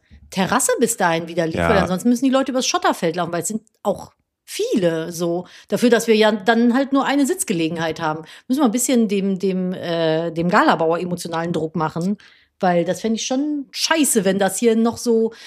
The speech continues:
Speaker 1: vor allem die Leute kämen ja auch gar nicht durch bis zur Pergola. Hier stehen ja überall so scheiß Steinhaufen.
Speaker 2: Ah, das kriegen wir schon hin.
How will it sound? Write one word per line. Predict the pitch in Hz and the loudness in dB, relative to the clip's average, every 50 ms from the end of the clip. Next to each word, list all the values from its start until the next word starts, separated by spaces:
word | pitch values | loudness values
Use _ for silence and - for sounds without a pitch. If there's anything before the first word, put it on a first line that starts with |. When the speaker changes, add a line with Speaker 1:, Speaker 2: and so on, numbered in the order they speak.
| - _ | -20 _
Speaker 1:
vor | - 254 | 0 2
allem | 247 247 | 4 4
die | 226 220 | 4 4
Leute | 220 247 262 254 320 | 4 4 2 0 -4
kämen | - - 269 247 240 | -2 0 0 2 2
ja | 226 202 | 2 0
auch | 190 190 | -2 -4
gar | - 220 208 214 | 0 0 0 0
nicht | 214 196 - - | 0 -4 -4 -2
durch | - 285 349 - | -2 -2 -2 0
bis | - 480 453 - | 0 -2 0 0
zur | - 220 | -2 -2
Pergola. | 180 190 170 175 170 175 175 175 | -2 -2 -4 -2 -2 -2 -2 -2
Hier | 170 190 | -2 -2
stehen | - - 247 240 | -2 0 2 2
ja | 240 | 2
überall | 240 254 240 220 180 | 4 2 2 0 0
so | 170 160 | -2 -2
scheiß | 151 - - 220 196 - - | -2 -2 -4 -4 -2 -2 -2
Steinhaufen. | - - 226 254 349 349 226 170 151 156 160 - - 151 | 0 0 0 0 0 -2 -2 -2 -2 -2 -4 -6 -8 -8
Speaker 2:
Ah, | 156 - 78 | -6 -6 -6
das | - 92 | -8 -8
kriegen | - - 113 107 | 0 2 4 4
wir | 98 | 4
schon | 85 - 101 | 4 4 2
hin. | 92 87 85 85 | 2 2 0 -2